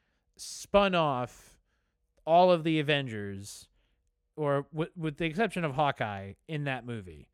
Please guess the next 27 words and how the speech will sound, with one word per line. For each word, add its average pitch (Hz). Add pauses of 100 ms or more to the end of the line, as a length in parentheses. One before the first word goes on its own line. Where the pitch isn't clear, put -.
(320)
right? 131 (380)
You 143
have 123
Captain 165
America's 180
shield, 131 (420)
you 135
have, 123 (120)
uh, 113 (880)
the, 131 (960)
the 131 (220)
scenes 180
at 156
the 160
end 147
showing 143
the 135
destruction 139 (120)
of 131 (100)
Hulk. 123 (360)
You 139
have 131 (240)
Thor, 160
uh, 135 (180)
Fury 165
going 147
to 143